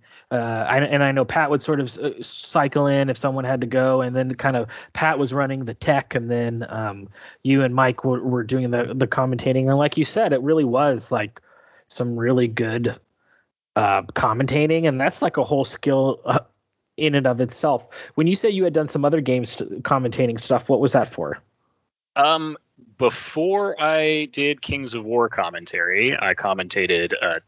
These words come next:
Speaker 2: a couple of different StarCraft events. Um, I've commentated Age of Empires events, as funny as that sounds. Um, there have been a number of other games where I've co-casted, though those tend to be my,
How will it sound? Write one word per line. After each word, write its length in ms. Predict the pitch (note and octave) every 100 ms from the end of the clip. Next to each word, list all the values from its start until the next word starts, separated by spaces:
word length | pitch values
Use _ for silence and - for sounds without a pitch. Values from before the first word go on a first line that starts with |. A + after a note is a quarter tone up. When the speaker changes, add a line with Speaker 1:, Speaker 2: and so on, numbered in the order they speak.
| _ -
Speaker 2:
a 120 | -
couple 360 | - A2+ A2 G2+
of 60 |
different 280 | G2 - F2+
StarCraft 500 | - D3+ D3 D3 -
events. 500 | C#3 C#3 C3+ B2+ - A2
Um, 200 | F#2 F2
I've 180 | F#2 F2
commentated 760 | - G2 F2+ E2+ G2 F2+ F2+ D2+
Age 180 | F2 -
of 80 |
Empires 500 | F#2+ A2 A#2+ A2 G#2
events, 440 | A2+ G#2+ G#2+ A2 -
as 180 | F#2 -
funny 240 | F2+ D#2+
as 100 | D#2+
that 200 | F#2+ A2
sounds. 400 | B2+ B2 B2 - _ - - _ _ -
Um, 460 | F#2 E2+ D2+ D#2 _ _ _ _ _ _ _ _ _ _ _ _ _ _ _ -
there 200 | A#2+ A#2
have 140 | A2+
been 140 | A#2
a 60 | G#2
number 400 | G#2+ A#2+ A#2 A2+
of 200 | - G#2 -
other 260 | A2+ A2
games 400 | G#2 G#2+ G#2 F#2+
where 200 | G#2 G2
I've 580 | G2 F#2+ F#2 F2+ - - - _ _ -
co-casted, 960 | - C3+ D3 - E3 E3 - F3+ D#3+ A#2
though 180 | G#2+
those 300 | G2 A2+ A#2
tend 180 | - A#2+
to 60 | A2
be 160 | G#2+
my, 420 | G2 G2 F#2+ F#2